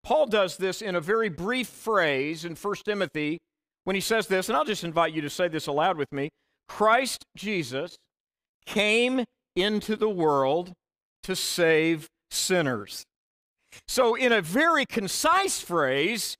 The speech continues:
we have in First Timothy one fifteen, and of course we know Paul adds to that, by the way, the phrase, "of whom I am chief." He came to save sinners, of whom Paul says, "I'm the worst.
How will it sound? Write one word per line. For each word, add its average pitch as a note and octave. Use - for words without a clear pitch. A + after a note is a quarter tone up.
we G#3
have G#3
in F3+
First G3+
Timothy F#3+
one F#3
fifteen, G3+
and E3+
of F3
course G#3+
we G#3+
know G3
Paul B3+
adds B3
to F#3+
that, E3+
by F3
the E3+
way, E3+
the D3+
phrase, F#3+
"of F3
whom A3+
I A3
am F#3
chief." F#3+
He D#3+
came A#3
to G#3+
save G#3+
sinners, G#3+
of G3
whom G3+
Paul G3+
says, G3
"I'm A3+
the G#3+
worst. A3+